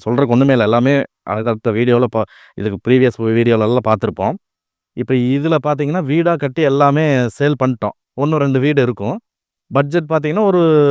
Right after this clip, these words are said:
தேர்ட்டி ஃபைவ், இந்த ready to move-ல இருக்கிறது தேர்ட்டி ஃபைவ், ஃபார்ட்டி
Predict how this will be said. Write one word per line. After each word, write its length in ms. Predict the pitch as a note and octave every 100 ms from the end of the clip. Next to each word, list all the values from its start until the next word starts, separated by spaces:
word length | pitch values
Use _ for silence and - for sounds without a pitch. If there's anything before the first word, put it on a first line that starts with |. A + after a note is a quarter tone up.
| C3+ C#3+
தேர்ட்டி 240 | C3 D#3 C3+
ஃபைவ், 360 | C#3+ C#3 D#3 - -
இந்த 140 | C3+ C3 -
ready 220 | B2 C#3 C#3+
to 60 | D3+ C#3
move-ல 240 | C#3+ B2+
இருக்கிறது 300 | B2 C3+ F3+ D#3
தேர்ட்டி 200 | B2 C#3
ஃபைவ், 180 | C#3 C#3+ -
ஃபார்ட்டி 300 | C3+ C3 A2